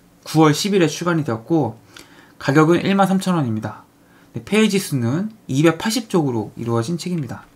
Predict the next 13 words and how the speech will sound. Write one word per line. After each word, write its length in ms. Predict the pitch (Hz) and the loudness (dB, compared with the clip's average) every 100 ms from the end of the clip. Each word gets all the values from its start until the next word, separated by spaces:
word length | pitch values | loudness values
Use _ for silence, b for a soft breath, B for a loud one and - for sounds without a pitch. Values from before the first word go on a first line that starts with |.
| - B B B B B B B B B B B - | -18 B B B B B B B B B B B 4
네, 100 | 156 | 6
이 60 | |
책의 200 | 165 233 | 6 4
저자 360 | 175 170 185 175 | 6 8 8 8
류시안이라는 1700 | 156 165 - 208 185 180 170 165 160 160 156 156 - - 143 143 123 | 8 4 4 6 6 4 2 0 0 0 -2 -4 -6 0 4 4 4
분은 420 | 139 180 117 110 - | 2 2 0 -4 -8
이제 120 | 120 | 0
하버드 400 | 175 240 233 208 | 4 6 6 6
대학교에서 520 | 156 147 143 135 135 | 4 4 0 0 0
학사를 380 | 147 185 214 165 | -4 0 2 2
거쳐서 500 | 156 - 113 143 220 - _ b b b b | -2 -8 -6 -6 -8 -14 _ b b b b
하버드 420 | - 202 202 185 | 0 2 4 4
대학교 540 | 160 139 143 214 262 | 4 2 2 -4 -4